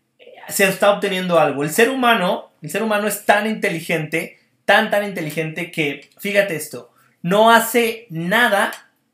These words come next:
no hace nada si no obtiene algo a cambio. Siempre estamos obteniendo algo a cambio. Y eso también es parte de hacerte responsable. Es parte de hacerte responsable porque entonces cuando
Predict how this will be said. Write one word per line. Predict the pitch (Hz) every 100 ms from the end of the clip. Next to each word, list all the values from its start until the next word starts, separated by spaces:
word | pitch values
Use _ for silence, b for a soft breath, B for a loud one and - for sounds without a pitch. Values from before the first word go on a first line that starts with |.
| _ - -
no | 175
hace | 185
nada | 185 185 180
si | 175
no |
obtiene | 165 165 160
algo | 156 156
a | 151
cambio. | - 117 110 - - _ _ _ _ _
Siempre | - 202 214 208
estamos | 190 180 170
obteniendo | 156 147 151
algo | 147 139
a |
cambio. | 147 143 B B -
Y | 190
eso | 233 233 180 185 - _
también | 160 165 175
es | 175
parte | - 165 170 180
de | 170
hacerte | 131 - 156 160 160 151
responsable. | 120 110 123 120 107 110 _ _ _ _ _ _ _ _
Es | 165
parte | - 185 190 185
de |
hacerte | 165 156 165
responsable | 143 - 135 156 156
porque | 151 139 - 147 B B B
entonces | 165 214 220 196 -
cuando | 175 165 165 170 165 165 156 B